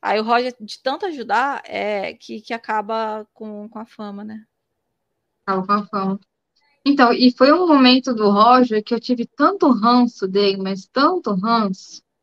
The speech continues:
Speaker 2: porque a Bri tava fazendo todas as coisas que ela queria fazer, tipo, ela tava em busca de,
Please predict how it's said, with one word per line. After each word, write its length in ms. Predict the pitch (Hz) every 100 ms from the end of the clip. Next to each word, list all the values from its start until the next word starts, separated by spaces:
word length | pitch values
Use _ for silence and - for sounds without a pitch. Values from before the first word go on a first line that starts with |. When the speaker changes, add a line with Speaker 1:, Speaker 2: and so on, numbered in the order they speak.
| _ _ _ _ _ _ _ _
Speaker 2:
porque 260 | 269 262 285
a 140 | 285
Bri 320 | 254 277 349
tava 300 | 349 262 254
fazendo 480 | 262 269 269 262 262
todas 220 | 330 349
as 80 | 466
coisas 420 | - 302 277 254
que 100 | 247
ela 140 | 254 247
queria 240 | 254 240
fazer, 580 | - 226 214 208 233 240
tipo, 140 | - 214
ela 120 | 208
tava 160 | 233
em 100 | 247
busca 320 | 240 233 - 226
de, 480 | 208 214 202 196